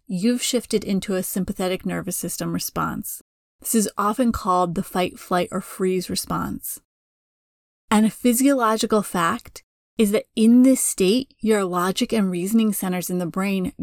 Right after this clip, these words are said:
go offline. I'll link to a blog post in the show notes that goes into depth on this connection if you want to learn more about it.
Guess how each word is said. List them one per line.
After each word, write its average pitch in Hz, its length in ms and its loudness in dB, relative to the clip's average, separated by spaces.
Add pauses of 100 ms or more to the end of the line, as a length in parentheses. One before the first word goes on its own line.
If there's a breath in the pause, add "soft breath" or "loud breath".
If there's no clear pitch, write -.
(160)
go 208 460 2 (120)
offline. 196 1300 -2 (640)
I'll 220 140 4
link 269 220 6
to - 120 -2
a 285 80 2
blog 190 300 0
post 180 320 -2
in 190 60 0
the 190 100 -2
show 202 260 0
notes 190 280 -2
that 196 140 -4
goes 190 220 -2
into 202 180 -2
depth 180 360 -4
on 180 120 -2
this 170 160 -4
connection 175 440 -4
if - 120 -8
you 180 80 -6
want 185 200 -2
to 180 80 -2
learn 175 260 -4
more 175 260 -4
about 160 320 -4
it. - 180 -10